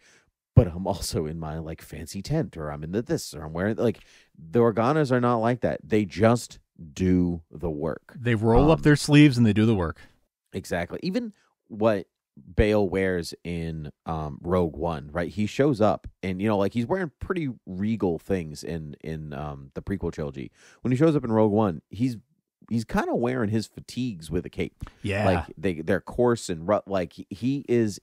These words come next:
Speaker 1: in the grime. And that's really what Jesus is telling us. Be in the grime.
Speaker 2: Mm-hmm,
Speaker 1: You
Speaker 2: mm-hmm.
Speaker 1: have to. You have to do it. As much as, as much as you can gather around the table and, and share and be communion with one another, you have to do that out of the table too.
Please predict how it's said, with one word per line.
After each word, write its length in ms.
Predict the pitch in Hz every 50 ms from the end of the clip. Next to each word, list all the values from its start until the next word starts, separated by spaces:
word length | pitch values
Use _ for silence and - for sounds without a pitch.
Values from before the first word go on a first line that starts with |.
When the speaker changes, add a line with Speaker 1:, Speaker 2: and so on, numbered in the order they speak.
| _
Speaker 1:
in 220 | - 98 101 101 95
the 60 | 92
grime. 400 | - - 80 78 78 73 65 60 -
And 140 | - 90 101
that's 240 | 113 131 143 - -
really 240 | 139 135 127 123 110
what 160 | 98 90 73
Jesus 360 | 76 87 92 90 82 80 -
is 60 | -
telling 320 | - - 90 87 87 80 71
us. 140 | 64 - - _ _ _ _ _
Be 180 | - 107 113 131
in 280 | - - 113 107 104
the 60 | 101
grime. 460 | - - - 78 73 71 57 - - - -
Speaker 2:
Mm-hmm, 500 | 113 85 90 113 113 123 - _ - -
Speaker 1:
You 100 | - 104
Speaker 2:
mm-hmm. 20 | 120
Speaker 1:
have 260 | 120 104 104 - -
to. 220 | - - - - - _ _ _ _ _
You 120 | - 120
have 200 | 123 127 131 127 -
to 80 | - 98
do 180 | 92 90 78
it. 140 | 69 - - -
As 240 | 101 104 92 104 98
much 240 | 117 127 139 -
as, 160 | - 147 127 - _ _ - _ -
as 160 | 107 107 95
much 160 | 123 139 131 143
as 100 | 131 120
you 80 | 127
can 160 | 120 131 113
gather 320 | 101 - 90 90 92 101 101
around 200 | 98 98 95 95
the 60 | 90
table 460 | - - 92 87 90 78 85 78 82
and, 220 | 80 76 73 69 -
and 240 | - 80 80 78 69
share 640 | - - - - 95 98 95 90 87 82 78 73 - _ _ _ -
and 120 | - 85
be 140 | 78 95 95
communion 420 | 82 - 90 85 85 87 87 82 76
with 140 | 73 76
one 160 | 76 78 80 78
another, 260 | 76 73 80 78 78
you 220 | 76 80 82 92
have 220 | 98 104 120 123 -
to 80 | -
do 160 | 101 98 98
that 160 | 90 95 90 -
out 200 | - 85 85 82 - -
of 160 | 76 73 -
the 80 | - -
table 320 | - 78 71 64 - 67
too. 100 | - -